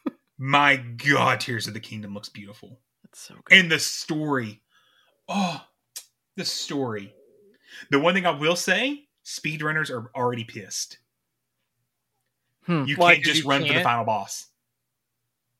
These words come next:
Speaker 1: Unlike Breath of the Wild, where you could just go with your initial stick and just go straight for Ganon,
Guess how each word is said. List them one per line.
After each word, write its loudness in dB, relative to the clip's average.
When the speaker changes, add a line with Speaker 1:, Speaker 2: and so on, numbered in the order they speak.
Speaker 1:
Unlike 2
Breath 2
of -20
the -2
Wild, 0
where -4
you -2
could -8
just -4
go 6
with 4
your 6
initial 2
stick 4
and -2
just -2
go 4
straight 0
for 0
Ganon, -2